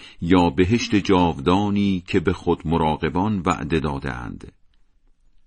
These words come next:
بله، پاداش و سرانجامشان همین است. در آنجا هر چه دلشان بخواهد برایشان فراهم است و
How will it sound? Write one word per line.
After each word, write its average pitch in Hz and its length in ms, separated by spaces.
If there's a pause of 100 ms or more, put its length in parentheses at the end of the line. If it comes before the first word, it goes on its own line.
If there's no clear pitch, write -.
(340)
بله، 110 360 (360)
پاداش 110 420
و 113 40
سرانجامشان 82 1040
همین 113 300
است. - 420 (1040)
در 139 160
آنجا 143 200
هر 127 160
چه 120 180
دلشان 101 480
بخواهد 76 500
برایشان 71 560
فراهم 71 520
است 92 240
و 73 300